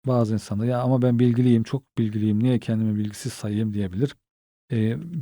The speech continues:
bilginin çokluğu karşısında, Cenab-ı Hakk'ın ilmi karşısında kendi ilmini mukayese ettiğinde bunun ne kadar az,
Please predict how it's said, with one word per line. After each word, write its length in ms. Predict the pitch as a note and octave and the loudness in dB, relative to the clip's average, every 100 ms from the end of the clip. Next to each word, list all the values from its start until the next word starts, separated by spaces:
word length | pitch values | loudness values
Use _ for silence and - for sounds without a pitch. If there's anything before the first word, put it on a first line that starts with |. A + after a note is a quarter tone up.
| - _ C#3 | -12 _ 4
bilginin 420 | C3+ C#3 C#3 C3+ | 6 6 6 4
çokluğu 500 | - B2 - C3 C3 | 2 -4 0 2 2
karşısında, 540 | - G#2+ - - F#2+ | 0 -2 -4 -8 -6
Cenab-ı 380 | F#2+ G#2+ A2 A2 | -2 0 0 0
Hakk'ın 220 | G#2+ C3 | -4 -6
ilmi 320 | B2+ A2+ B2 | -4 -2 -2
karşısında 440 | - G#2 G2 - G#2 | -2 -4 -6 -8 -10
kendi 320 | - G#2+ A#2+ | -6 -4 -2
ilmini 360 | C3+ G#2 G2 F#2+ | 0 0 -2 -4
mukayese 420 | G2 B2 A#2 A#2 | -4 -4 -2 -4
ettiğinde 500 | - - F#2+ A#2 E3 _ _ _ _ _ | -6 -6 -4 -2 -4 _ _ _ _ _
bunun 220 | C3+ A2 | 0 0
ne 80 | C#3 | 0
kadar 300 | A2+ G2+ G2+ - | -4 -6 -6 -4
az, 480 | A#2+ G#2 - - | -2 -2 -8 -20